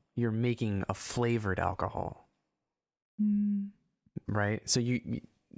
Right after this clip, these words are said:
Speaker 2: It's
Speaker 1: you
Speaker 2: not alcohol?
Speaker 1: So when we make wine, for example, we don't add alcohol. Or when we make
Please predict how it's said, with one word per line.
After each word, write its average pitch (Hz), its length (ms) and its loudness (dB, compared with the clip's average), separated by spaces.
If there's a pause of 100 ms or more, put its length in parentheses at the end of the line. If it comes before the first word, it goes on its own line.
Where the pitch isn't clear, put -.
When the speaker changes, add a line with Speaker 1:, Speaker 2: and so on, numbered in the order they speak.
(240)
Speaker 2:
It's 208 140 0
Speaker 1:
you 202 80 4
Speaker 2:
not 208 220 0
alcohol? 240 720 2 (760)
Speaker 1:
So 151 320 4
when 131 240 0
we 170 120 2
make 180 440 0 (160)
wine, 101 680 2
for - 120 -2
example, 98 500 0 (520)
we 120 100 2
don't 147 180 2
add 113 200 2
alcohol. 98 640 0 (1120)
Or 107 120 0
when 110 200 2
we 120 140 2
make 117 300 -2